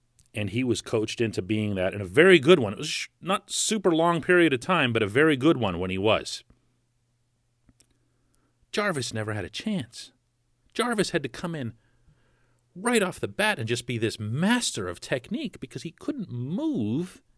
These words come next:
anybody. If he was facing a left tackle of even average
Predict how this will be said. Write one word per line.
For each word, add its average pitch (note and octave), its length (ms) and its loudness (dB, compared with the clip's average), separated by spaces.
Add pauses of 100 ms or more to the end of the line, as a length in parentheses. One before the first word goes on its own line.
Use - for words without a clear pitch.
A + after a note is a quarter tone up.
(180)
anybody. D#3+ 580 -2 (580)
If - 140 -6
he D#4 100 2
was D4 160 2
facing G3+ 400 -4
a C#3 60 -4
left C#3+ 380 -4
tackle G3 520 -4 (720)
of A#2+ 280 -6 (240)
even G#3+ 440 -2 (600)
average G3 720 0